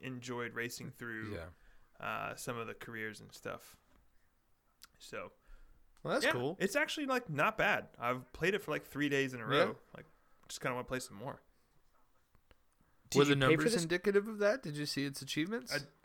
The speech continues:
Speaker 2: and stuff? Like, did you see a lot of people in multiplayer before the achievement thing? But did you see a lot of people in multiplayer?
Speaker 1: Ah, so the multiplayer is weird. I think you're racing ghosts and not, like, real people.
Speaker 2: Oh, there's no, like,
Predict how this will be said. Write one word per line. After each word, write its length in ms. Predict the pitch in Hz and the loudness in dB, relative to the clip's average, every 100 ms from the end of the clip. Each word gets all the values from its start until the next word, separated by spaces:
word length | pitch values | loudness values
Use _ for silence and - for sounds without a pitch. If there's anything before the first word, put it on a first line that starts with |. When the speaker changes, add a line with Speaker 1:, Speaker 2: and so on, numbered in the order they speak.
| _ _ | _ _
Speaker 2:
and 160 | 202 | -8
stuff? 320 | 196 214 226 - | -2 0 0 0
Like, 200 | 123 - | -2 -2
did 180 | 117 | -6
you 80 | 113 | -4
see 160 | - 120 | -2 2
a 40 | |
lot 140 | 117 113 | 2 2
of 80 | |
people 240 | - 127 117 | 0 0 0
in 80 | 107 | 2
multiplayer 640 | 110 - 165 190 190 185 | 0 -2 2 4 6 4
before 320 | 139 - 135 | 0 2 2
the 80 | 113 | 2
achievement 380 | 98 - 107 85 | -2 -4 -4 -4
thing? 160 | - 85 | -8 -10
But 100 | 98 | -10
did 80 | 98 | -10
you 60 | 101 | -10
see 160 | - | -4
a 40 | 107 | 0
lot 100 | 104 | 0
of 60 | |
people 200 | 101 104 90 | -2 -8 -6
in 60 | |
multiplayer? 420 | 95 110 131 180 226 | -6 -8 -4 -2 0
Speaker 1:
Ah, 200 | - 160 | -2 -2
so 140 | - | -2
the 80 | 190 | -2
multiplayer 440 | 190 262 294 294 214 | 0 0 -2 2 0
is 120 | 135 | 2
weird. 280 | 139 160 131 | 2 4 6
I 80 | 120 | 4
think 260 | 196 196 | 0 -6
you're 100 | 156 | -2
racing 340 | 147 151 135 113 | 0 0 -4 -6
ghosts 640 | 120 107 - - - - | -4 -4 -8 -12 -10 -8
and 160 | 123 120 | -10 -8
not, 200 | 113 - | -8 -6
like, 140 | 104 120 | -8 -6
real 220 | 120 107 | -6 -6
people. 520 | - 131 147 160 160 - - - - - - - - _ - _ - _ - | -4 -4 -2 -4 -6 -20 -20 -20 -20 -20 -20 -20 -20 _ -20 _ -20 _ 6
Speaker 2:
Oh, 200 | 196 170 | 10 10
there's 180 | 117 104 | 8 -2
no, 120 | 123 | -2
like, 200 | 110 90 | 0 -2